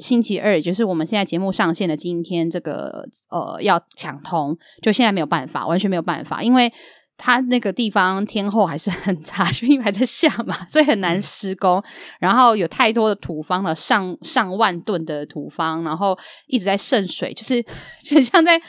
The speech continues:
Speaker 1: 很像在挖宝，一挖。
Speaker 2: 就是变它又滑下来，哎，
Speaker 1: 对，
Speaker 2: 挖它又滑下来。
Speaker 1: 然后，然后不然就是有些地方挖了就变喷泉，水就冲出来这样，<laughs> 就是。然后它的还有轨-，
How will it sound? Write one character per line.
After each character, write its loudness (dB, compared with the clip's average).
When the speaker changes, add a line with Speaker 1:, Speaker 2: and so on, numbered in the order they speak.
Speaker 1:
很 4
像 6
在 8
挖 6
宝， 2
一 0
挖。 6
Speaker 2:
就 2
是 0
变 4
它 6
又 6
滑 4
下 4
来， 2
哎， 8
Speaker 1:
对， 8
Speaker 2:
挖 8
它 0
又 4
滑 4
下 6
来。 8
Speaker 1:
然 4
后， 0
然 10
后 8
不 6
然 10
就 2
是 2
有 6
些 4
地 6
方 6
挖 10
了 4
就 -6
变 2
喷 6
泉， -4
水 -2
就 4
冲 4
出 6
来 6
这 0
样， 6
<laughs> -6
就 -6
是。 0
然 6
后 10
它 6
的 6
还 2
有 8
轨-， 2